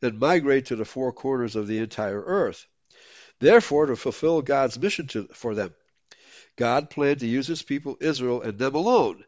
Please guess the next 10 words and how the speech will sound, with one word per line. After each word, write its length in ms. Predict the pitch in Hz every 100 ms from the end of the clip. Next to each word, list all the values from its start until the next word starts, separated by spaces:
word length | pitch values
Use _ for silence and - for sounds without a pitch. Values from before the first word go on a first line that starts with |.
| _ - - -
to 100 | 117
bring 300 | 98 151 170
his 220 | 143 98
very 380 | 95 135 185 185
own 240 | 175 156
blessings 440 | 143 156 - 120 -
to 120 | 131
all 320 | 123 117 107
other 340 | 175 156 120 110 _
families 480 | - 117 101 98